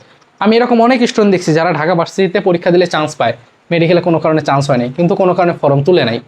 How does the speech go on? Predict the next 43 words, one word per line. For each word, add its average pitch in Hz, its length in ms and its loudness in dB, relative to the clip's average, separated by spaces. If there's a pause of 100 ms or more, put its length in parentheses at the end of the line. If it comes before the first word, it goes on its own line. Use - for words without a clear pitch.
(500)
কথা 202 200 -2
বুঝতে 202 220 -2
পারছেন? 180 260 -2
এই 233 160 2
যে 233 80 4
ফর্ম 196 300 0
তুলে 202 220 2
নেয়, 156 140 0
এই 220 80 2
যে, 202 120 0
যে 175 60 -2
একটা 160 180 -4
আফসোস 143 320 -6
পরে 165 200 0
থেকে 156 240 -2
যায়, 131 180 0 (260)
পরে 220 160 2
কি 214 120 -6
করে? 226 160 0
সেকেন্ড 175 380 -2
টাইম 175 140 0
প্রিপারেশন 139 480 0
নেয় 117 160 -2 (360)
যে 185 100 0
আমি 208 80 2
পরবর্তী 226 420 0
বছর 175 280 0
আবার 175 200 2
মেডিকেলের 151 360 2
জন্য 160 280 2
প্রিপারেশন 147 500 -2
নেই। 127 240 0 (420)
কিন্তু 254 220 2
প্রথমবার 240 380 0
তার 226 120 -2
চান্স 190 320 -2
হয় 190 80 0
না, 156 80 0
কিন্তু 214 240 -2
সে 220 200 -2
কিন্তু 202 240 0
ঢাকা 170 240 -2
ভার্সিটিতে 196 520 0